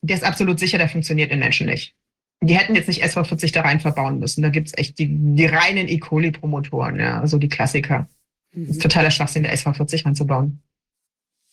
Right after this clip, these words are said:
Speaker 1: Und man sieht halt, das, das bedeutet halt, dass es auch in sich nicht teilende Zellen integriert. Und zwar in jeden Zellkerntyp, in jeder Zelltypart. Also keine einzige Zelle ist davor sicher.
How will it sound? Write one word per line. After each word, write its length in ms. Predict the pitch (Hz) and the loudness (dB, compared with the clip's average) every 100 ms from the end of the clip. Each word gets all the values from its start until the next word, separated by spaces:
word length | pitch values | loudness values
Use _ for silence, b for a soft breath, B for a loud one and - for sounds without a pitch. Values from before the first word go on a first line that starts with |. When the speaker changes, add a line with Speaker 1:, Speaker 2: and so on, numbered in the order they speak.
| _ _ - | _ _ 2
Speaker 1:
Und 120 | 196 | 4
man 140 | 214 | 4
sieht 140 | 233 240 | 4 2
halt, 140 | 196 | 0
das, 160 | 196 - | -2 -4
das 140 | 214 | -4
bedeutet 480 | 202 175 214 262 240 | 0 0 0 -2 0
halt, 220 | 233 226 | -2 0
dass 160 | 220 - | -4 -4
es 180 | - _ | -10 _
auch 200 | 190 208 - | -4 -2 -2
in 200 | 202 - | -2 0
sich 260 | 180 208 208 | -2 0 0
nicht 300 | 233 - - | 0 -4 -4
teilende 400 | 180 170 160 156 | 0 2 2 0
Zellen 240 | 160 151 | 0 2
integriert. 540 | 151 151 - 165 - | 0 0 0 0 0
Und 80 | 170 | -4
zwar 200 | 190 190 | -2 -2
in 140 | 185 160 | 0 2
jeden 340 | 208 240 226 | 2 2 -2
Zellkerntyp, 1160 | - 180 240 - - 165 156 151 - 180 170 - _ | 0 0 0 -6 -4 -2 -2 -4 0 0 0 -6 _
in 160 | 165 175 | -2 2
jeder 300 | 190 202 - | 2 2 0
Zelltypart. 1500 | - 175 175 - _ _ _ _ - 180 - 139 135 131 - _ _ _ _ _ - _ _ _ _ _ _ _ _ _ _ | -2 -2 -2 -8 _ _ _ _ -6 -6 -2 0 0 -2 -10 _ _ _ _ _ -20 _ _ _ _ _ _ _ _ _ _
Also 180 | 220 220 | 0 2
keine 380 | 233 233 226 147 | 2 2 2 0
einzige 360 | 185 185 170 | 0 0 -2
Zelle 260 | 160 170 160 | -2 -2 0
ist 140 | 156 | 0
davor 300 | 151 156 156 | 0 0 0
sicher. 440 | 147 156 147 - | 2 0 0 -4